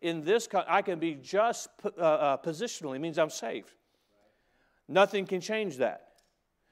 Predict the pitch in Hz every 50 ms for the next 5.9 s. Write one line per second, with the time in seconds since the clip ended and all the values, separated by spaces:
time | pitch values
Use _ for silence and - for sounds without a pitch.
0 | _ _ _ _ 143 170 170 156 143 143 202 202 - - - - - 208 220 254
1 | 254 - 269 220 - - 190 175 170 156 156 156 156 165 160 156 151 139 139 147
2 | 165 214 254 254 202 156 143 165 156 160 160 - - - 180 156 - 151 151 180
3 | 202 214 208 190 180 180 175 185 214 220 185 156 160 160 156 165 160 - - 196
4 | 196 190 190 190 202 208 196 - - 180 170 170 180 180 170 143 131 156 160 165
5 | 170 175 156 170 156 131 139 139 139 135 139 143 143 139 151 160 143 117